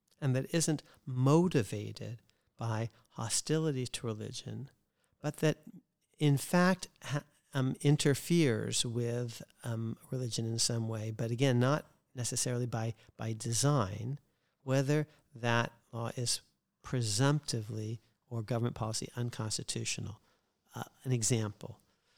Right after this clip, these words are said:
Um, let's imagine, for example, that,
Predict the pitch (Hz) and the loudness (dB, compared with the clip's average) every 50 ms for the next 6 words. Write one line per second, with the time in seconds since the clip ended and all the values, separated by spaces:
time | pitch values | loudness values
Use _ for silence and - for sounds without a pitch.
0 | _ _ _ _ _ _ _ _ - 123 113 110 110 110 - _ _ _ _ _ | _ _ _ _ _ _ _ _ -4 -4 -2 -2 -4 -6 -10 _ _ _ _ _
1 | _ - 160 175 - - 180 165 156 143 127 123 127 135 123 - 131 127 123 127 | _ -2 -2 0 2 4 6 6 8 8 8 6 6 4 4 4 4 4 2 2
2 | 131 - _ _ - 120 117 107 - 120 110 110 110 - - 117 113 110 113 - | 0 -4 _ _ -6 -4 -4 -2 -2 0 0 -2 -2 -4 -4 -4 -4 -4 -6 -8
3 | _ _ _ _ _ _ _ _ - - 123 117 117 117 117 - - - | _ _ _ _ _ _ _ _ -8 -6 -4 -4 -2 -4 -6 -6 -10 -14